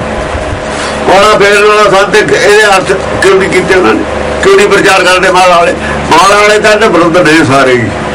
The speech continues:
ਵਿਰੋਧੀ ਰਹੇ ਨੇ। ਪੰਡਤ ਮਾਲਾ ਵਾਲਾ, ਪੰਡਤ ਇਹਦਾ ਖਿਲਾਫ ਹੈ ਗੱਲ ਇਹ। ਇਹ ਸੰਤ ਸਾਰੇ ਪੰਡਤ ਦੇ ਚੱਲੇ ਨੇ। ਪੰਡਤ ਕੌਣ ਸੀ? ਪੰਡਤ ਹੈ ਵਿਸ਼ਨੂੰ ਦਾ ਵਜ਼ੀਰ,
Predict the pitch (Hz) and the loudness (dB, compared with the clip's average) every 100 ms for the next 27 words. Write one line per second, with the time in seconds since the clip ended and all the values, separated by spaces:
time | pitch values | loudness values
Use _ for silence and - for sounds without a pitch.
0 | - - - - - 151 180 170 165 131 | -6 -6 -6 -6 -2 0 2 2 2 2
1 | 123 120 120 190 226 226 220 214 190 156 | 2 0 0 2 2 2 2 2 2 0
2 | - - - 202 226 247 247 254 180 170 | -2 -6 -4 0 2 2 2 2 2 2
3 | - 165 170 175 170 180 - - - - | 2 2 2 2 0 -2 -6 -6 -6 -6
4 | - - 214 190 - 185 185 180 196 214 | -6 -2 0 2 0 0 0 2 0 0
5 | 202 180 180 180 170 165 165 156 147 107 | 0 2 0 0 0 2 2 0 -2 -4
6 | - - - - - - - - - - | -8 -8 -6 -8 -8 -8 -8 -8 -8 -6
7 | - - - - - 202 220 240 254 247 | -6 -6 -6 -6 -4 0 2 2 2 2
8 | 226 156 - - - - - - 101 101 | 2 0 -2 -6 -8 -6 -6 -6 -6 -6
9 | 104 104 - 101 101 104 104 101 - - | -6 -6 -6 -6 -6 -6 -6 -6 -6 -6
10 | - - - - - - - 208 214 247 | -6 -8 -8 -8 -6 -2 0 2 2 2
11 | 214 190 185 214 214 196 196 220 - 202 | 2 2 2 2 2 2 2 2 2 2
12 | 202 226 151 | 2 2 2